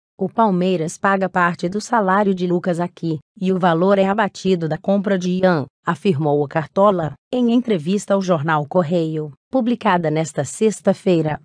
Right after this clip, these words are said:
vinte e três. Ian, de dezenove anos, é cria da base do Vitória. O jogador se transferiu para o Palmeiras como moeda de troca na aquisição do Leão por Cleiton Xavier.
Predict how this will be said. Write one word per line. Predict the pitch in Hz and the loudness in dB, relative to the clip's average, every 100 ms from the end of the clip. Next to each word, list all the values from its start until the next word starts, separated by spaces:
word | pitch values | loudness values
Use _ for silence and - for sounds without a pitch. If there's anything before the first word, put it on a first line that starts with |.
| _ | _
vinte | 190 160 220 233 | -6 2 4 4
e | 190 | 0
três. | - 185 180 156 - - _ _ _ _ | 0 0 0 -2 -12 -16 _ _ _ _
Ian, | 214 196 185 156 123 - | 0 4 4 2 -4 -10
de | 175 160 | -6 -4
dezenove | 143 165 160 147 165 151 | -2 -2 -2 0 0 0
anos, | 147 156 143 135 - _ - | -2 -2 -4 -8 -14 _ -6
é | 196 | -6
cria | 180 185 180 | -2 -2 0
da | 156 | -2
base | 156 160 165 165 | 0 0 0 -2
do | 165 | -2
Vitória. | 147 147 139 139 156 151 151 - _ _ _ | -4 -6 -2 0 2 0 -2 -6 _ _ _
O | - | -4
jogador | 175 175 160 143 151 180 175 | 0 0 0 0 2 0 0
se | - | -4
transferiu | 147 220 240 - 170 165 | -2 0 -2 -2 -2 -2
para | 170 180 | 0 0
o | 170 | 0
Palmeiras | 175 156 156 175 156 151 | 0 0 2 0 0 -4
como | - 180 175 | -4 -2 0
moeda | 175 170 175 170 | 2 2 2 0
de | 156 | -4
troca | 143 175 170 170 180 | -4 0 0 2 0
na | 180 | 0
aquisição | 185 190 175 170 - 196 | -2 -4 -4 -6 -2 0
do | 196 | 2
Leão | 233 202 170 151 | 2 4 2 -2
por | 180 185 | -6 -6
Cleiton | 196 190 - 175 | -2 -2 -2 -6
Xavier. | 160 226 180 160 151 165 139 | -2 -2 -2 -2 0 -2 -6